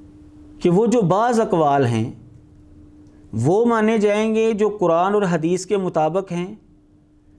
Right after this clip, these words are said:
या कुरान और हदीस के मुखालिफ अक़वाल भी माने जाएंगे। अगर तो ये जवाब दिया जाए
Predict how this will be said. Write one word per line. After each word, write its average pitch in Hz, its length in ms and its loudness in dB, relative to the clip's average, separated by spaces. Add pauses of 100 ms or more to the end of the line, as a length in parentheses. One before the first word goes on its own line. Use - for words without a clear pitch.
(540)
या 165 540 -2 (580)
कुरान 185 360 0
और 214 120 0
हदीस 175 400 -6
के 226 160 -4
मुखालिफ 190 580 -2
अक़वाल 196 380 -2
भी 196 140 -6
माने 156 300 -4
जाएंगे। 104 420 -12 (2500)
अगर 156 260 -2
तो 180 160 -2
ये 185 180 0
जवाब 151 340 -2
दिया 123 240 -2
जाए 113 280 -8